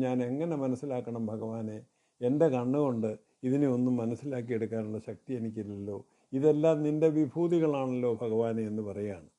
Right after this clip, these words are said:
മണ്ണ് മുതൽ കേവലം ചിത്തപ്രഭാവമായ മനസ്സ് വരെയുള്ള എല്ലാമായി പ്രകാശിക്കുന്നത് വാസ്തവത്തിൽ നിൻ്റെ വിഭൂതി തന്നെയാണ് ഭഗവാനെ. നിൻ്റെ,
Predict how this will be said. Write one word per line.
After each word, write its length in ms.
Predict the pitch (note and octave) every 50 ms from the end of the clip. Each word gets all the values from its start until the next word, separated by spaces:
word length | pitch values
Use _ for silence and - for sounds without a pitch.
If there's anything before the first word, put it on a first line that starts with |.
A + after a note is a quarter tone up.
| _ _ _ _ _ _ _ _ _ _ _ _
മണ്ണ് 300 | A#2+ B2+ C3 C#3+ D#3+ F3
മുതൽ 300 | E3+ E3+ E3+ E3 F3 E3+ E3
കേവലം 480 | E3+ - D3 C#3+ D3 D3+ E3+ E3+ F3+ E3+ D3+
ചിത്തപ്രഭാവമായ 960 | - E3 D3 - - E3+ E3+ F3 D3+ B2+ D#3 E3 D#3+ E3 D#3+ D#3+ D#3+ D#3 D#3 D3+
മനസ്സ് 440 | D3 C#3 C3 C3+ D3 C#3+ - - F3+
വരെയുള്ള 520 | E3 D3+ C#3+ D3 D3 D3 D3 C#3 C#3 C#3
എല്ലാമായി 800 | C3+ B2+ B2 B2+ C3+ C#3+ D#3 D#3+ E3 E3 D#3 D#3 D3 C#3 C#3 C#3+
പ്രകാശിക്കുന്നത് 1000 | C3 - B2+ B2+ B2 C3 C#3 C#3+ B2+ - D3+ C3 - D3 C3+ C3 B2+ A#2+ A#2 B2 B2+ - - _ _ _ _ _ _
വാസ്തവത്തിൽ 680 | A2 A2 A2 A#2+ A#2+ - - D3+ C#3+ C#3+ C3+ C#3 D#3 C3+ B2+ B2
നിൻ്റെ 300 | A#2+ A#2+ B2 B2+ C3+ C3+
വിഭൂതി 560 | B2 B2 A#2+ A#2 A2 A#2 C3+ C#3+ D3+ D3 D#3
തന്നെയാണ് 540 | C#3+ C#3+ C#3 C3 B2+ B2+ A#2+ A#2 A2 A2 G#2+
ഭഗവാനെ. 520 | G2+ G2 G#2+ G2 G2+ G2+ F#2+ F2+ F2+ F2 - - _ _ _ _ _ _ _ _ _ _ _ _ _ _ _ _ _ _ _ _ _ _ _
നിൻ്റെ, 280 | A#2+ B2 C3+ D3+ E3 E3